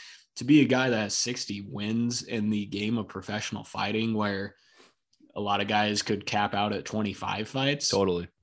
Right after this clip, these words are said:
Speaker 1: Holy shit. I mean, that, that's just gives a nod to how tough you are, how resilient you've been throughout your career. Uh, so that'd be really,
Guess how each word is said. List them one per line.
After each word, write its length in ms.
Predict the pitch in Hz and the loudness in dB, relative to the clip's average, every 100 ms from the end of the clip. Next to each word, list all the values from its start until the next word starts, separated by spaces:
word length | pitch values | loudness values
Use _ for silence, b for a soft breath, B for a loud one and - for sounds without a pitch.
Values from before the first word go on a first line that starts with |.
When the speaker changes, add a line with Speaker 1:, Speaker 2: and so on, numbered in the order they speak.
| - | -12
Speaker 1:
Holy 380 | - 139 123 98 | -2 0 0 -2
shit. 380 | - 139 104 104 | 0 0 0 -6
I 80 | |
mean, 320 | 101 101 101 104 | -4 -2 -2 -2
that, 240 | 110 110 - | -2 -6 -4
that's 580 | 120 156 151 - - - _ - - _ - 151 | 0 0 2 2 2 -2 _ -20 -20 _ -16 -2
just 340 | 160 127 - | 2 2 2
gives 220 | 127 113 | 2 2
a 60 | 110 | 0
nod 360 | 104 101 98 - | 0 -2 -4 -4
to 480 | 110 104 101 101 - _ | -2 -2 -2 -6 -12 _
how 300 | 110 131 127 | 0 4 4
tough 400 | 107 - 127 123 | 2 0 0 0
you 180 | 127 123 | 2 2
are, 280 | 117 117 110 | 2 0 -2
how 220 | 113 117 | 0 -2
resilient 560 | 113 101 104 113 113 104 | -2 -4 -2 -2 -2 -2
you've 200 | 110 98 | -4 -2
been 200 | 107 107 | -2 -2
throughout 300 | 104 107 95 | -2 -2 -2
your 100 | 101 | -8
career. 420 | - 101 104 104 B B B B | -8 -4 -4 -6 B B B B
Uh, 320 | - 104 98 95 - _ _ _ _ | -2 0 0 -6 -16 _ _ _ _
so 160 | - 175 | -4 0
that'd 240 | 202 175 | 2 4
be 140 | 131 113 | 4 4
really, 480 | 107 107 98 107 | 2 0 -2 -6